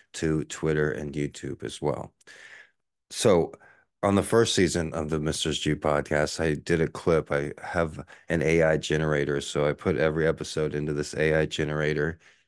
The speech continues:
and it creates clips for me to upload on TikTok and YouTube or whatever.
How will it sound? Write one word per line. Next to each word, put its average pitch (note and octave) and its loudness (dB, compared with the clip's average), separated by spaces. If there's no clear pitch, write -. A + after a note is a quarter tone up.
and D#2 0
it D#2 -2
creates D#2+ -2
clips - 2
for D#2+ -6
me D2+ -4
to D2 -4
upload D2+ -2
on D2 -4
TikTok D#2 -2
and D2 -6
YouTube D2 -6
or C#2+ -4
whatever. C#2+ -2